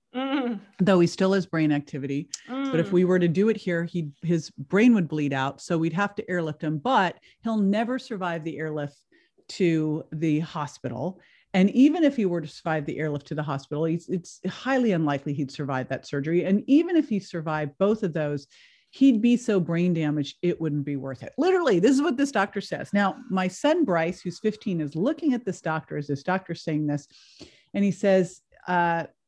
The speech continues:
Speaker 2: "So maybe there's a point two five percent chance he'd make it." And the doctor says, "Yeah, that sounds about right, son." He goes,
Speaker 1: Oh
Speaker 2: "Well,"
Speaker 1: my God.
Speaker 2: you know, "well, here's, here's my son." And, you know, this is why it's so important to teach your kids,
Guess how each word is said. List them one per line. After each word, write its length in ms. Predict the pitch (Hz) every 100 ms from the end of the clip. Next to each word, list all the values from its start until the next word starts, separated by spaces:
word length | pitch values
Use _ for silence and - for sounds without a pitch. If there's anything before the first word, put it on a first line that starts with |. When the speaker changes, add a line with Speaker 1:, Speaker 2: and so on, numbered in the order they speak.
| _
Speaker 2:
"So 560 | - - 208 190 185 - _ _ _ _ _
maybe 300 | 196 208 220 208
there's 160 | 180 160
a 60 | 180
point 300 | - 214 147
two 160 | - 214
five 240 | 202 196
percent 260 | 202 220 208
chance 300 | 208 202 -
he'd 280 | 196 202
make 240 | 202 196 202
it." 160 | 202 - _ _ _ -
And 140 | 185
the 40 | 180
doctor 320 | 180 175 170
says, 240 | - 170
"Yeah, 180 | 170 170
that 200 | 170 165
sounds 260 | - 165 156
about 240 | 156 143
right, 240 | 147 147 -
son." 200 | 147 143
He 60 |
goes, 100 | 254 285
Speaker 1:
Oh 360 | 285 285 269 247
Speaker 2:
"Well," 140 | 247
Speaker 1:
my 200 | 208 208
God. 640 | 202 226 220 214 196 190 190
Speaker 2:
you 140 | 220
know, 160 | 196 196 269
"well, 180 | 277
here's, 300 | 262 320 359
here's 340 | - 269 339 269
my 140 | 247
son." 400 | 254 240 208 180 - - _ - 196
And, 240 | 214 208 -
you 100 | 226
know, 100 | 214
this 200 | 208 285
is 120 | 311
why 100 | 269
it's 160 | 214 -
so 100 | 277
important 380 | 302 302 262 190
to 120 | -
teach 280 | 226 196 -
your 100 | 170
kids, 600 | - 247 190 156 160